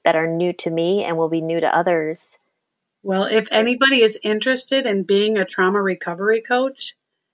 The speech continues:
Speaker 2: it is I A O T R C,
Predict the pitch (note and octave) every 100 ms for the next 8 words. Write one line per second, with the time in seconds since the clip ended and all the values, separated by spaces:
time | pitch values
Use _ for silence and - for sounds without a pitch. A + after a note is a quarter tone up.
0 | _ _ _ - C#3 - G3+ G3 - -
1 | _ _ _ _ _ _ _ _ _ A3
2 | G#3 A#3+ B3+ - A3 G#3+ G#3+ - G#3+ G3+
3 | G3 G3 - A3+ A3 G3+ G3 F#3 - F#3+
4 | F3 E3+